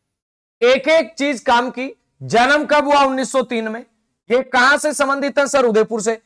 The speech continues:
लेकिन मजे की बात सुनना, इन्होंने संविधान सभा में प्रतिनिधित्व कहां से किया?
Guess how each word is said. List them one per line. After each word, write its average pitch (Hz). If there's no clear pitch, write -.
लेकिन 254
मजे 285
की 285
बात 285
सुनना, 294
इन्होंने 285
संविधान 262
सभा 254
में 302
प्रतिनिधित्व 269
कहां 254
से 247
किया? 214